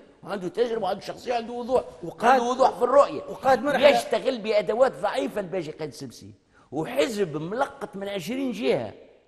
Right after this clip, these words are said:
Speaker 1: واشتغل بأدوات ضعيفة في ظروف صعبة، صعبة،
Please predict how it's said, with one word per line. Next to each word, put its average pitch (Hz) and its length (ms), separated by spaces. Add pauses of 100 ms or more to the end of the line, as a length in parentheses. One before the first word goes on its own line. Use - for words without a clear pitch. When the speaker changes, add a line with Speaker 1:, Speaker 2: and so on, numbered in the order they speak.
(800)
Speaker 1:
واشتغل 214 500
بأدوات 208 440
ضعيفة 220 480 (100)
في 190 100
ظروف 233 340
صعبة، 226 420 (380)
صعبة، 190 460